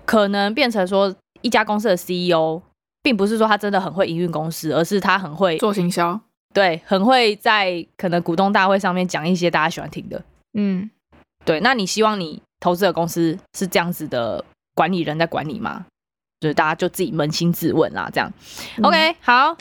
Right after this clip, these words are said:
Speaker 1: 那接着呢，我们就讲最后几点好了，因为时间上面的关系。他这边其实又提到说，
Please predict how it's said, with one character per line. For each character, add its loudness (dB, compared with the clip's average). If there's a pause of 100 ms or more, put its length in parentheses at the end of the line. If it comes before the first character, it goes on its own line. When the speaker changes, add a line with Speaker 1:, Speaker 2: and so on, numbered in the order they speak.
Speaker 1:
那 4
接 2
着 2
呢， 4
我 4
们 0
就 0
讲 0
最 2
后 4
几 -6
点 2
好 4
了， 0
因 0
为 2
时 -4
间 2
上 0
面 0
的 0
关 0
系。 -4
他 4
这 -2
边 2
其 -2
实 2
又 2 (300)
提 -2
到 2
说， 0